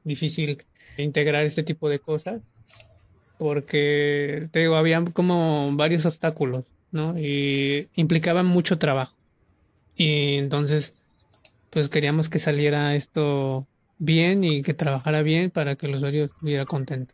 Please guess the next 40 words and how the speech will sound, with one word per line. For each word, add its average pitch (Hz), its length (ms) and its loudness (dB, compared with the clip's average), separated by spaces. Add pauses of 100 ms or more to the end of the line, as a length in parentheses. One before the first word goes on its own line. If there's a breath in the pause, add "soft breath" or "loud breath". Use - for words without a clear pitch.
(420)
Pero 180 380 0 (760)
ya, 160 460 2
ya 160 220 0
ahorita, 165 420 0 (200)
pues, 156 220 -4
hay, 151 160 2
existen 151 640 -2
varias 151 300 0
herramientas 151 500 -2
que 156 160 -4
ya 139 140 -2
te 156 120 -8
lo 151 120 -4
facilitan 143 560 -6
mucho 147 280 -6
y 143 220 0
ya 143 140 -2
nada 147 160 -2
más 147 220 -2
es, 151 140 -4
como 147 200 -6
dices, 190 260 -4
en, 156 320 -4
pues, 151 220 -6
empezar 165 240 -2
a 214 60 2
integrarlos 208 440 0
y 202 60 2
empezar 160 200 0
a - 40 -4
jugar 160 180 2
con 143 160 -4
ellos, 127 160 -6
¿no? 220 220 -4 (240)
Porque 170 220 -2
a 170 40 2
veces 180 240 2
nada 185 240 2
más 175 160 0
son 175 580 0